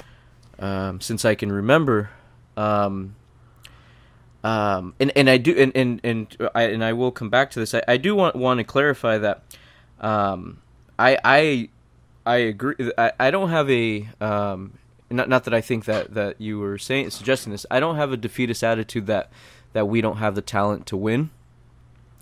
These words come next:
Um, I just think that as, I think the Mexican team, their, their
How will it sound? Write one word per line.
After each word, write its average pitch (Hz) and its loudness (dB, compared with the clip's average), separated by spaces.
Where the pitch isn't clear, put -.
Um, 101 -2
I 127 6
just 123 -2
think 127 0
that 107 2
as, 113 0
I 120 -8
think 156 -4
the 139 -4
Mexican 120 -4
team, 110 -4
their, 135 0
their 143 0